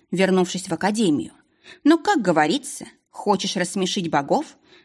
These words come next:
расскажи им о своих планах. До самого вечера Лайзу я так и не встретил.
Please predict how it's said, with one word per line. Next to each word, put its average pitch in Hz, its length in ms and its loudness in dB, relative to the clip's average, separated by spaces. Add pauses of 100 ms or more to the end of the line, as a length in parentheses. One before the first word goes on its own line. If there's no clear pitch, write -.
расскажи 175 540 -2
им 311 200 4
о - 60 -4
своих 151 420 -6
планах. 175 580 -2 (640)
До 170 160 4
самого 180 440 2
вечера 190 500 0
Лайзу 175 340 2
я 170 160 0
так 165 200 -4
и 160 40 6
не 175 100 4
встретил. - 540 -4